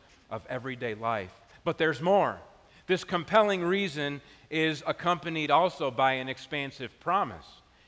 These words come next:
"Your reward shall be very great."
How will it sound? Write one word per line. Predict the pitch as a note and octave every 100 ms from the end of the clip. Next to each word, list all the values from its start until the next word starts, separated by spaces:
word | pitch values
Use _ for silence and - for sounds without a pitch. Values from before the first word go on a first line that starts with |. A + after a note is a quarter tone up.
| _ -
"Your | A2 D3+ E3+ E3 D#3+ D#3+ - -
reward | B2+ A#2+ A2 B2+ D3+ D3+ A#2 F#2 D#2 - - -
shall | - - D3 C#3+
be | C3 C3+ C#3 C#3 B2 - -
very | F2+ C#3+ C#3 C3+ C3 A#2 - G2
great." | C3 C3 A2+